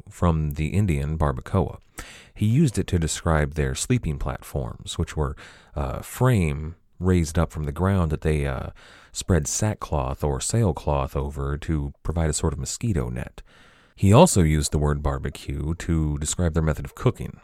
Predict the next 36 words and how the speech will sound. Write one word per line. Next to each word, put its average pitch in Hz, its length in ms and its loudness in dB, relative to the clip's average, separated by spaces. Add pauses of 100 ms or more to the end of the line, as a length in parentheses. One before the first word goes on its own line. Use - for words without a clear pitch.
(360)
It 95 120 0
was 80 140 -4 (300)
basically 104 400 0
the 69 100 -2
same 73 240 -4
thing, 90 320 2
only 82 220 2
instead 71 220 -6
of 64 80 -8
sailcloth, 76 800 0
they 73 140 -2
would 69 160 -6
use, 71 380 -4
uh, - 260 -6
dried 69 640 -2
mud 78 360 2
to - 80 -10
make 73 200 -4
an 73 100 -4
oven. - 300 -4 (640)
Now, 110 300 8
Dampier 110 440 6
was 87 220 6
far 95 280 4
from - 140 -4
the 76 80 0
first 85 300 2
to - 100 -8
use 76 380 2
the 71 80 -2
word 71 320 0
barbecue. - 640 -4
It 78 80 2
was, 82 260 4
after 80 340 2
all, 73 220 0